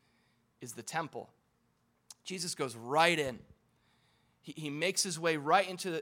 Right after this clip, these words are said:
'cause this is important, this is the heart of Israel's spirituality. This is the center of their worship. How things are going on in the temple, which is where people are to meet with God and worship God,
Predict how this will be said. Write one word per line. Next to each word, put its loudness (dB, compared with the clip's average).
'cause -6
this -4
is -8
important, -4
this -4
is -4
the -2
heart 2
of -6
Israel's -4
spirituality. 0
This -6
is -10
the -8
center -4
of -12
their -6
worship. -6
How 4
things -4
are -6
going 0
on 0
in -8
the -8
temple, -2
which -10
is -10
where 2
people -6
are 4
to -4
meet -4
with -4
God 2
and -8
worship 0
God, 4